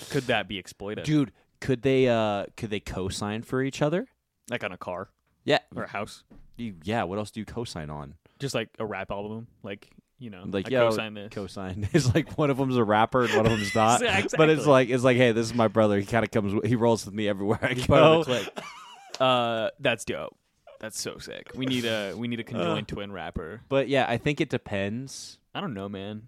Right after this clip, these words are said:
Speaker 2: Oh, they do. They get with their own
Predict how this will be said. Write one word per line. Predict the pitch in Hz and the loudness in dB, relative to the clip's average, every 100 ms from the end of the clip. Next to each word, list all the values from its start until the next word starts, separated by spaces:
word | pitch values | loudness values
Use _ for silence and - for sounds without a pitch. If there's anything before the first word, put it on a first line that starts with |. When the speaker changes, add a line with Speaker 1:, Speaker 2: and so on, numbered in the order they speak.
| 165 _ _ _ _ _ _ - | -20 _ _ _ _ _ _ 4
Speaker 2:
Oh, | 127 | 6
they | 110 | 6
do. | 98 113 101 | 2 -2 -2
They | 90 101 | -2 -2
get | 110 110 | -2 -2
with | 101 104 - | -2 -6 -4
their | 98 95 - | -4 -4 -2
own | 101 107 110 | -4 -4 -6